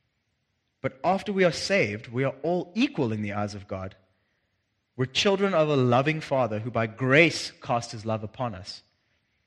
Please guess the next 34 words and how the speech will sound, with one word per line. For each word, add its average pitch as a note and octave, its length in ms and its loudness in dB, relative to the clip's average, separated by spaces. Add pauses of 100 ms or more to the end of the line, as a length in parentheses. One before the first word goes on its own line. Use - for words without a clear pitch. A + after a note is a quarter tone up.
(680)
So C3 140 -4
we D3+ 140 4
could C#3+ 180 -4
look D3 160 0
at - 80 -4
that B2 260 0
from C3+ 180 -4
a, C3 200 -4
from C3+ 260 -8
a C3 60 -4
homeless D3+ 480 -2
believer C#3+ 600 2 (1600)
to C#3+ 140 -2
a B2 60 2
C E3+ 380 -4
E D3 80 -2
O E3+ 280 4 (320)
of B2 140 -6
a B2 60 -6
company E3+ 540 -2
believer, D3+ 500 2 (1400)
from C#3 240 -4
a - 20 2
new D3+ 320 0
convert E3+ 640 0
to C#3 160 -2
a B2+ 60 0
pastor. B2+ 640 -2 (580)
We B2+ 160 0
are C#3+ 140 -2 (100)
all E3+ 580 2
equal D#3+ 300 -4
before A2+ 340 -6
God. G2+ 340 -6